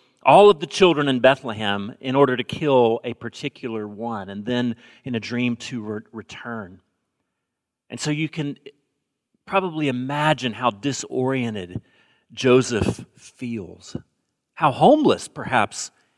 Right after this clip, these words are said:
he feels. Egypt,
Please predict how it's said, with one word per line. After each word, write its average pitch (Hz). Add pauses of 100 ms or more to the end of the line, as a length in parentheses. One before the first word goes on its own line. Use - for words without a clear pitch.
(300)
he 123
feels. 87 (2750)
Egypt, -